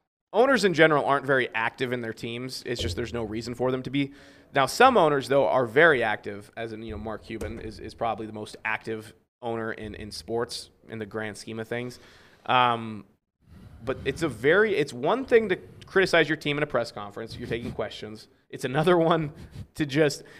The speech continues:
and it's a subtweet. It, it, to be fair, it doesn't say anything directly about the Mets, to be fair,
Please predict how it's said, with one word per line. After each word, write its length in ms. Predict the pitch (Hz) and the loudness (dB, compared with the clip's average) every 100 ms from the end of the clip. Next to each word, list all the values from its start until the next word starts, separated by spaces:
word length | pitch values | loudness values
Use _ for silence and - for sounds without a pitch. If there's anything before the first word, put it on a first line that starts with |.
| - | -4
and 140 | 214 | 0
it's 160 | 220 214 | 2 2
a 20 | |
subtweet. 520 | 196 294 294 - 120 - | 6 6 6 -2 -6 -8
It, 100 | - | -6
it, 360 | 240 - 180 - | -4 -4 -10 -2
to 100 | 254 | 2
be 80 | 262 | 2
fair, 260 | - 262 | 8 8
it 160 | 185 170 | 8 8
doesn't 400 | 196 185 196 - | 8 8 4 -4
say 320 | - 196 175 | 2 6 8
anything 300 | 160 156 151 | 6 0 -2
directly 300 | 123 135 139 | 0 0 0
about 160 | 131 127 | -2 -2
the 80 | 139 | -2
Mets, 340 | 123 - - _ _ _ _ | -8 -8 -20 _ _ _ _
to 60 | 127 | -14
be 100 | 123 | -8
fair, 400 | 127 127 160 | -4 -2 -4